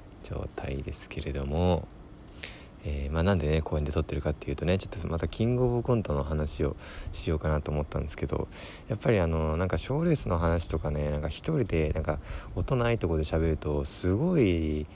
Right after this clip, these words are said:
うん、なんかピリピリしてる感じに聞こえるんで、なんかあんまそれが好きじゃないんで、で、一回戦の時はね、あの、夜の公園で、で、二回戦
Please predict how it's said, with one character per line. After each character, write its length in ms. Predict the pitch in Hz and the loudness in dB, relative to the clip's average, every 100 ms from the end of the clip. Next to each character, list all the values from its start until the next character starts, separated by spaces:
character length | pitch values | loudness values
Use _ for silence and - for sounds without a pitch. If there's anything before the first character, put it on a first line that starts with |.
| - - - - | -18 -18 -10 -2
う 20 | |
ん、 140 | 80 | 0
な 40 | 78 | 0
ん 20 | |
か 60 | 78 | 0
ピ 140 | 120 | 2
リ 140 | 123 117 | 4 4
ピ 120 | 82 | 2
リ 100 | 71 | 2
し 60 | |
て 80 | 78 | 0
る 60 | 76 | 0
感 220 | 80 80 | 2 0
じ 100 | 76 | 0
に 120 | 76 | -2
聞 100 | - | -2
こ 160 | - 80 | 0 2
え 40 | |
る 120 | 80 | 2
ん 80 | 76 | 0
で、 260 | 71 71 - | -2 -2 -2
な 40 | 104 | -2
ん 40 | |
か 80 | 113 | 0
あ 20 | |
ん 60 | 117 | 0
ま 100 | 117 | 0
そ 80 | |
れ 140 | 123 120 | 4 4
が 200 | 117 113 | 4 2
好 120 | - | 0
き 100 | 123 | 0
じ 60 | 95 | 2
ゃ 20 | |
な 140 | 92 | 2
い 80 | 90 | 2
ん 100 | 90 | 2
で、 240 | 123 131 - - - - - | 2 2 -2 -12 -14 -16 -8
で、 80 | 98 | 0
一 140 | 101 - | 0 0
回 180 | - 156 | 4 4
戦 140 | 139 92 | 6 4
の 80 | |
時 180 | 78 - | 4 2
は 100 | 73 | 0
ね、 140 | 82 82 | 0 -2
あ 40 | - | -2
の、 100 | 76 | 2
夜 260 | 78 107 | 6 6
の 140 | 82 - | 6 2
公 180 | - 73 | 2 2
園 140 | 69 67 | 4 2
で、 180 | - - - - - | -2 -6 -14 -14 -4
で、 60 | 78 | 0
二 120 | 78 | 2
回 180 | 101 95 | 4 2
戦 480 | - 73 71 71 | 2 -2 -2 -4